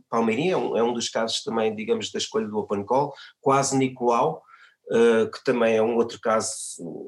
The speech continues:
que eu acho incrível, são outra vez músicos muito jovens,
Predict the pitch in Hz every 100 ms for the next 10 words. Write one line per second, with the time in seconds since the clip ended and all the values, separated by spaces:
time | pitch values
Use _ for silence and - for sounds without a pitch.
0 | - - - - - - 117 107 104 -
1 | 110 101 107 120 104 - 95 95 92 78
2 | 65 78 - 104 98 107 98 - 101 98
3 | 95 113 107 - - 104 131 123 120 117
4 | 117 113